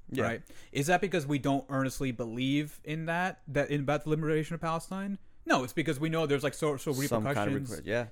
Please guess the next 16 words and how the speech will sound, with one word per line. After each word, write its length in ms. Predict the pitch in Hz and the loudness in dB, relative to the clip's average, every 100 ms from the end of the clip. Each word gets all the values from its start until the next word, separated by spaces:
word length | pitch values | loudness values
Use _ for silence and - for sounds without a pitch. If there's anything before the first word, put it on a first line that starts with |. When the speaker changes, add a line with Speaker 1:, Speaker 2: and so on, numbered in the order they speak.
| 123 | -2
Speaker 2:
that 320 | 131 123 117 | 0 0 -2
we 320 | 131 139 143 | -2 0 -2
can't 320 | - 143 120 | -2 -4 -2
control. 540 | 127 113 285 190 92 - | -6 -6 0 0 -2 0
Speaker 1:
Point 220 | 113 113 | 2 2
taken. 240 | 113 120 - | 2 2 2
Speaker 2:
And 120 | 143 | 0
so 200 | - 143 | -2 2
Speaker 1:
I 140 | 104 | 2
understand 400 | 131 127 123 117 | 2 2 0 -2
it. 40 | 107 | 0
Speaker 2:
for, 120 | 131 | 0
like, 240 | 127 123 117 | 0 -2 -2
Zach 280 | 127 127 120 | -2 -2 -2
Wiener, 300 | 135 208 185 | -4 0 0
maybe, 640 | 127 107 107 113 117 123 | 0 -4 -6 -8 -8 -10